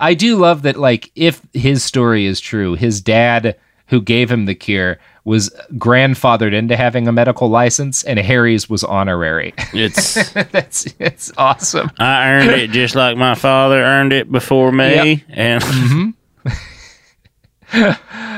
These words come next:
Speaker 1: Uh, so, uh, Hoxie was forced to lease his clinic to someone else, but the F D A succeeded in getting a permanent injunction against his treatment. From late nineteen sixty on,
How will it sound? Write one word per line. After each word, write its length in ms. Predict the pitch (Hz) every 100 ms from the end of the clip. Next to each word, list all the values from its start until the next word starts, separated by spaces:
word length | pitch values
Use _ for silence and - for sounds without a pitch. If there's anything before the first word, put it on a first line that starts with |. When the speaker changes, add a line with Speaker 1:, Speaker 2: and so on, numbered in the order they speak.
| 175
Speaker 1:
Uh, 580 | - 147 151 139 113 98
so, 320 | - - 190 113
uh, 400 | 151 151 139 127
Hoxie 340 | 165 - -
was 180 | 156 143
forced 360 | - 147 160 -
to 80 | 127
lease 320 | 104 143 -
his 120 | 139
clinic 360 | - 139 131 -
to 60 |
someone 360 | 107 117 95 101
else, 300 | 139 131 -
but 160 | 160
the 140 | 156 143
F 180 | 170 -
D 120 | 143
A 80 | 143
succeeded 540 | 139 - - 120 120
in 120 | 107
getting 240 | 101 110 104
a 80 | 104
permanent 580 | - 135 143 147 147 135
injunction 640 | 127 107 107 107 - 104
against 400 | 87 90 92 -
his 140 | 92 -
treatment. 460 | - 95 85 71 - - - -
From 240 | - 160 123
late 260 | 131 160
nineteen 520 | 147 135 113 135 139 120
sixty 480 | - 143 - 123
on, 460 | 107 120 123 135